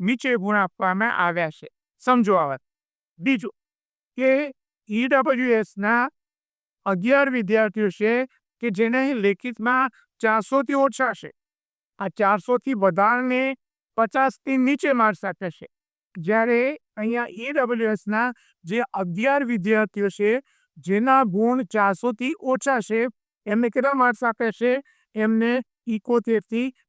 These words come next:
નેવું ની વચ્ચે ગુણ આપ્યા છે. અને મિત્રો, એમના ગુણ પણ હું બોલી દઉં કે એ જે વિદ્યાર્થીઓ છે, એમને જે માર્ક્સ આપે છે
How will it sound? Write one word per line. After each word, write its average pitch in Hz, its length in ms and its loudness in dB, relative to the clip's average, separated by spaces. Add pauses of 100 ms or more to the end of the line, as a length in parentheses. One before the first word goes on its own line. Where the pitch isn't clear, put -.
(160)
નેવું 202 560 0
ની 226 240 0 (340)
વચ્ચે 220 400 -2
ગુણ 185 220 -2
આપ્યા 160 320 -6
છે. - 180 -18 (280)
અને 214 120 -2
મિત્રો, 233 280 0
એમના 240 200 0
ગુણ 233 240 -2
પણ 247 180 -2
હું 214 140 0
બોલી 180 240 -2
દઉં 240 220 2 (300)
કે 233 100 0
એ 240 280 -2
જે 254 160 0
વિદ્યાર્થીઓ 214 560 -2
છે, 240 260 -4 (320)
એમને 226 220 0
જે 226 140 -2
માર્ક્સ 202 380 0
આપે 202 280 -2
છે 240 280 -2